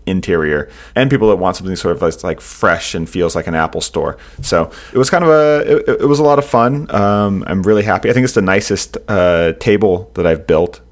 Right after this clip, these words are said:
And, you know, I learned that, so the way I sort of constructed it,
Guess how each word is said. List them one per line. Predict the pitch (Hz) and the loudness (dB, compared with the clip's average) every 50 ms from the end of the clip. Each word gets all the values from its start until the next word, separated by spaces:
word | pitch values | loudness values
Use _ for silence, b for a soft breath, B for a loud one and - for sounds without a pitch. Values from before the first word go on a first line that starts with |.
| - - | -4 -2
And, | 104 104 104 101 98 95 95 95 95 98 98 92 - - - 127 - - | 0 0 2 2 2 0 0 0 0 -2 -2 -4 -6 -10 -16 -14 -8 -4
you | 117 | -2
know, | 104 101 | 0 2
I | 107 110 | 2 2
learned | 107 101 101 104 107 110 117 120 117 107 | 2 2 2 2 2 2 0 0 0 2
that, | 104 92 92 92 - - - - _ - - - - - | 2 2 2 2 -2 -6 -20 -20 _ -20 -20 -20 -20 -12
so | - - - | -6 -2 0
the | 117 | 0
way | 117 107 143 156 185 | 2 4 4 4 4
I | 185 | 4
sort | 156 - - 135 | 2 2 2 2
of | 120 107 104 - - | 2 2 -2 -6 -4
constructed | - 113 101 - - - 110 101 104 - - 104 82 | -4 -4 -2 -2 -2 0 0 -2 0 0 -2 0 2
it, | 85 82 - - | 2 0 0 -4